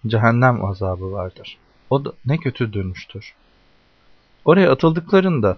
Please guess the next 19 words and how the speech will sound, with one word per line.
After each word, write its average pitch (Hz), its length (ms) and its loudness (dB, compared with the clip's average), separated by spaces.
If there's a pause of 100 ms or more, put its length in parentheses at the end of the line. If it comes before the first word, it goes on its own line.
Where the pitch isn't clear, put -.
(120)
onun 131 200 -2
kaynarken 113 600 0
çıkardığı 110 460 -4
uğultuyu 101 600 -4
işitirler. 95 760 -12 (880)
Neredeyse 113 560 0
cehennem 117 540 0
öfkesinden 117 640 -2
çatlayacak. - 680 -8 (1400)
Her 165 180 4
ne 196 140 6
zaman 127 280 4
oraya 143 340 0
bir 127 80 -2
topluluk 143 480 -4
atılsa 131 420 0
onun 151 380 0
bekçileri 117 460 -2
onlara, 127 460 2